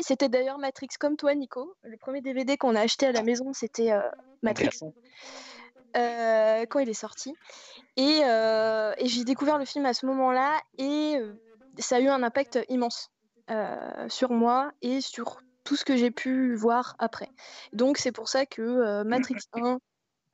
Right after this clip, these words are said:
Speaker 1: pour toujours, dans mon cœur. Voilà. Après, Animatrix, j'aime beaucoup et je le mettrais même en deuxième par rapport aux suites. Animatrix, je trouve que c'est vraiment un,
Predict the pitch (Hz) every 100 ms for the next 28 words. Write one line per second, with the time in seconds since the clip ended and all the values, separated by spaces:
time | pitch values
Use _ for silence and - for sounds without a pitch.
0 | _ _ - - - 254 247 247 - -
1 | 240 233 233 214 - - - 208 - _
2 | - - - - - - - - 277 277
3 | - 339 370 403 - - 302 330 320 311
4 | - 349 302 277 262 311 - 330 349 -
5 | 254 254 269 277 277 277 294 302 262 254
6 | 294 269 277 277 294 - _ - 247 240
7 | 269 254 262 - - 294 - - 247 254
8 | 269 262 - 302 - 302 - 269 - 233
9 | 247 277 302 294 269 247